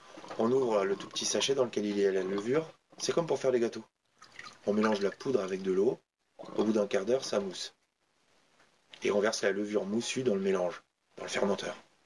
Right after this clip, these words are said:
Ensuite, on attend dix jours, pendant lesquels on entend des petites bulles sympathiques qui remontent. Faut faire bien attention à la température, pour pas dépasser vingt-six degrés. Alors le problème, c'est que notre atelier, il est construit dans des containers en métal.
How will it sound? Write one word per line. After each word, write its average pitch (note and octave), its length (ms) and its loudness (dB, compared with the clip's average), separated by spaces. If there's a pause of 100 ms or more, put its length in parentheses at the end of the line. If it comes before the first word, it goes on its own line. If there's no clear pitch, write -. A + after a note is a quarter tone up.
(1000)
Ensuite, C3 300 0
on A2 80 4
attend G#2 200 2
dix A2+ 140 0
jours, A2+ 320 0 (320)
pendant G2+ 160 0
lesquels G2 320 2
on A2 120 0
entend G2+ 200 -2
des A2+ 100 0
petites A2 220 -4
bulles A#2 140 0
sympathiques - 560 -2
qui G#2+ 100 0
remontent. G2 320 0 (1600)
Faut - 100 0
faire G#2 180 0
bien A#2 180 2
attention A2 420 -2
à - 20 2
la F#2+ 80 0
température, F#2+ 600 -4
pour - 200 -10
pas G2+ 140 0
dépasser G#2 340 0
vingt-six G2+ 380 0
degrés. F#2+ 280 0 (2000)
Alors A#2+ 240 2
le A2+ 80 0
problème, A2+ 320 2
c'est - 120 -4
que - 120 -8
notre G#2 180 -2
atelier, G#2 280 2
il A#2+ 100 2
est G2 40 -4
construit G2 300 -6
dans G#2 140 0
des F#2+ 80 -2
containers A2 480 0
en G2+ 40 2
métal. G2+ 400 0